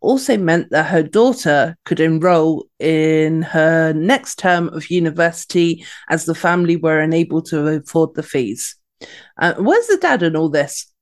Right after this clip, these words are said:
as well? 'Cause surely he should be paying, uh, towards the daughter.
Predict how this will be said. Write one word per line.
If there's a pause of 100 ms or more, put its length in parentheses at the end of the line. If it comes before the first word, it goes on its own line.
as
well?
'Cause
surely
he
should
be
paying,
uh, (200)
towards
the
daughter.